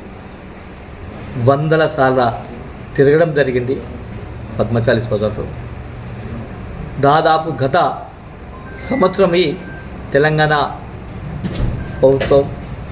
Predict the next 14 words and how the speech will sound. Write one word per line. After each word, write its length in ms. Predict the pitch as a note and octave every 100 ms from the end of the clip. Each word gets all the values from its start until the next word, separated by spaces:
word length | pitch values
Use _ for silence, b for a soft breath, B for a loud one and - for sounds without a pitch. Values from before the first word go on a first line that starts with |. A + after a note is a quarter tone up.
| A2 G2+ G#2+ G#2+ A#2 A#2+
ముఖ్యమంత్రి 440 | B2+ D#3 C#3+ C#3
గారు 440 | C3 B2 D3+ - - - - - - - - - - - -
ప్రతి 260 | D#3 G#3+
సంవత్సరం 540 | - F3 F#3+ G3+ F3+ D3+ D3
మూడు 200 | C#3 D3
వందల 140 | C#3+
ముప్పై 240 | C3+ C#3
కోట్లు, 260 | B2 B2+ C3
మూడు 140 | B2
వందల 160 | A#2+ A#2+
యాభై 200 | A2+ A2+
కోట్లు 300 | A#2 A#2 D#3 A#2+
డిసెంబర్ 440 | B2 F#3+ F3+ F3
వరకే 560 | D3+ C#3+ C#3 D#3 A#2+